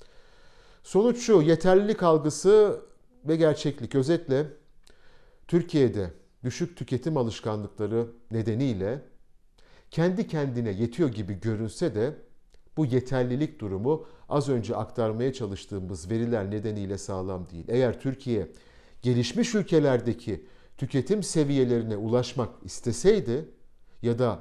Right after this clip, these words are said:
ulaşabilseydi daha doğrusu, mevcut üretim kapasitesi bu talebi karşılayamayacaktı ve yeterlilik oranlarımız düşecekti. Şu an bile ekonomik sıkıntılar yüzünden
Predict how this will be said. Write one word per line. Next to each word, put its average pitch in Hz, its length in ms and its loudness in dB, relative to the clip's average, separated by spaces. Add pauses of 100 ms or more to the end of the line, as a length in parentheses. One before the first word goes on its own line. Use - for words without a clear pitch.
ulaşabilseydi 120 960 2
daha 98 240 -4
doğrusu, 95 560 -6 (520)
mevcut 139 380 0
üretim 135 360 0
kapasitesi 113 840 -6 (640)
bu 135 100 -4
talebi 110 300 -2
karşılayamayacaktı 107 1160 -4
ve 135 220 0 (560)
yeterlilik 113 480 -4
oranlarımız 98 760 -8 (120)
düşecekti. 92 540 -12 (480)
Şu - 220 2
an 175 200 4
bile 95 240 -2 (420)
ekonomik 143 440 0
sıkıntılar 147 600 0
yüzünden 113 600 -4